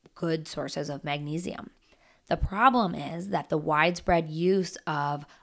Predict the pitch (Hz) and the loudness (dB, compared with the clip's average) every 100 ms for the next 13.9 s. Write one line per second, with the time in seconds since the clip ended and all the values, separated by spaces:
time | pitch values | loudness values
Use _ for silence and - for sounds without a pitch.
0 | - 175 165 156 160 175 156 - 151 185 | -6 -2 2 2 2 -4 -4 -4 -2 0
1 | 180 156 147 143 156 - 156 160 156 - | -2 -2 -4 -4 -8 -2 0 0 -4 -16
2 | - _ 165 147 147 - - 165 160 - | -20 _ -6 -6 -6 -4 -4 -2 -2 -2
3 | 160 170 - 160 151 160 - 156 156 156 | -4 -6 -4 -2 0 -2 -4 -6 -4 -6
4 | 151 170 160 - - - - - 160 160 | -4 -4 -4 -6 -16 -20 -6 -2 0 0
5 | 165 - 196 190 175 165 - 170 170 156 | 0 0 2 2 0 -2 0 2 4 2
6 | 156 151 151 151 - - - - 170 160 | 0 -6 -4 -6 -6 -8 -10 -8 -6 -4
7 | 156 156 147 151 - - 160 147 147 - | -4 -4 -4 -6 -10 -12 -8 -8 -8 -10
8 | - - - - - - - - _ _ | -8 -10 -12 -16 -16 -20 -20 -20 _ _
9 | _ _ - 185 - 240 302 311 277 - | _ _ -8 -6 0 0 0 0 -2 -2
10 | _ 220 226 233 196 - 220 214 185 170 | _ -4 0 0 -2 -2 -2 0 2 0
11 | 175 170 165 165 160 151 160 160 165 165 | 0 -2 0 0 -2 -2 -2 0 -2 -6
12 | - 160 - 165 165 175 156 143 - 220 | -6 -8 -4 -2 -2 -2 -6 -4 -2 0
13 | 247 220 - 156 - - 165 170 | 0 -2 -6 -8 -10 -6 -4 -2